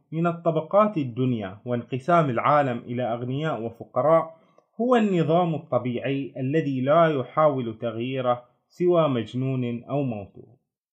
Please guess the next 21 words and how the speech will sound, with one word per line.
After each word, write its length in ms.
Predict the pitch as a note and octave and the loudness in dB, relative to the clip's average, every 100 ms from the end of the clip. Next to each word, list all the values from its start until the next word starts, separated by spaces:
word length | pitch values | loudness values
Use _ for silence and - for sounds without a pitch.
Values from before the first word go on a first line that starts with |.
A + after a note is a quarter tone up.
| _ - | _ -4
كثيرا 520 | F#3+ B3 C4 A#3+ A3 | 0 2 4 6 6
ما 260 | G3 E3+ D3+ | 6 2 2
تساءل 540 | D3 D#3+ D#3 C3+ B2 | 0 2 2 2 -2
فؤاد 400 | - D#2+ - - _ _ - | -4 -12 -12 -12 _ _ -4
كيف 280 | A#3 A3 | -2 0
أمكن 440 | F#3 F3+ E3+ D3+ C3 | 0 0 -2 -2 -2
لهذه 600 | A2+ A2+ A2+ E3 C3+ B2+ | -2 -4 0 0 2 -4
الشخصيات 800 | A2+ - B2+ - B2+ C#3 C#3+ C#3 | -6 -8 -10 -8 -2 2 2 0
المتنافرة 960 | A2+ A2 A2 A#2+ C#3 C#3+ C#3 C3 B2+ - _ _ - | -6 -6 -6 -4 -2 -2 -2 -2 -4 -8 _ _ -6
أن 200 | F#3 F3 | -4 0
ترتبط 920 | G3 F#3+ F#3 A#3 A3+ G3+ F#3+ F3+ F3+ _ _ E3+ | 4 2 2 0 0 -2 2 2 2 _ _ -4
بصداقة 760 | E3+ F3+ G3 A3 G3 F3+ D#3 C#3 | 2 6 8 6 4 0 0 -2
عميقة، 580 | A#2+ G#2 F#2 - E2 _ _ _ | -2 -4 -10 -14 -20 _ _ _
وتوصل 640 | D#3+ E3 A#3 C#4 - G3+ F#3 | -4 2 4 4 4 4 4
إلى 320 | D#3 D3 C#3 | 2 4 4
أن 360 | C#3+ D#3 D#3+ D#3+ | 4 0 0 0
كل 340 | E3 B3 G3 | 0 0 4
واحد 600 | D#3 E3 E3+ D3+ A#2+ A2+ | 6 6 4 0 -4 -4
في 60 | B2 | -6
الشلة 500 | A#2 - E3+ D#3+ D#3 | -10 -2 0 2 0
كان 340 | D#3+ A3+ A#3 | 0 0 0